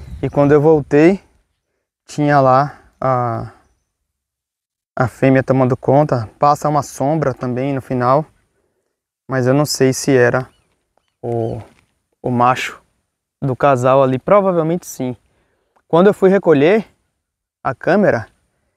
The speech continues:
tinha uma outra desova na outra extremidade da galhada. Último arremesso com ela aqui, ó. Passar nesse corredorzinho pra ver se, se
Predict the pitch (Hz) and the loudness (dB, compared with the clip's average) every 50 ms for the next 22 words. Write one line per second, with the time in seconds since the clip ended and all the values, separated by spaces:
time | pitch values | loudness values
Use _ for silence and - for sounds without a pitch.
0 | _ _ _ - - - 170 175 185 180 165 185 262 349 359 - - 311 240 208 | _ _ _ -6 0 2 4 6 6 6 6 6 6 4 2 -2 -2 -2 0 0
1 | 165 135 147 170 220 226 247 254 247 - _ - 165 165 160 151 175 233 277 - | 0 0 2 2 2 2 0 -4 -8 -10 _ -6 -2 2 4 4 4 4 2 0
2 | 285 233 - - 240 233 226 190 160 175 202 202 202 220 208 240 208 156 143 139 | -4 -6 -4 -2 -2 -2 0 0 0 0 0 0 -2 -2 0 2 2 4 2 2
3 | 131 117 104 _ _ _ _ _ _ _ - - _ _ _ _ - 185 208 - | 0 -4 -12 _ _ _ _ _ _ _ -20 -20 _ _ _ _ -6 -6 -4 -2
4 | 226 226 196 190 180 175 - - - 165 151 147 139 131 - - 226 185 139 - | -2 0 2 2 2 0 -2 -2 -2 0 0 0 0 0 0 0 0 0 0 -2
5 | - - _ _ - 151 143 - 165 170 170 160 - 156 - 147 151 143 143 143 | -6 -18 _ _ -12 -10 -6 -4 -2 -2 -2 -2 -4 -6 -4 -2 0 0 0 0
6 | 135 147 196 240 247 220 170 143 151 156 151 165 151 143 | 0 0 0 0 0 -2 -2 -2 -2 -2 -2 -2 -4 -4